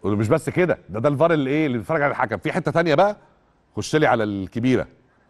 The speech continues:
خش لي على الكبيره. اوبا. اوبا، ده النص نقل بقى.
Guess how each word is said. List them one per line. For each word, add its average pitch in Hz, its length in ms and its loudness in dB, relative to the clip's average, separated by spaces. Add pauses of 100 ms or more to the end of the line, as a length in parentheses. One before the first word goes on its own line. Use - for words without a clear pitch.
(1300)
خش - 180 0
لي 139 80 4
على 101 100 2
الكبيره. 87 420 -4 (3500)
اوبا. 113 840 4 (920)
اوبا، 131 760 4
ده 117 120 -4
النص 165 260 -2
نقل 151 280 0
بقى. 101 200 2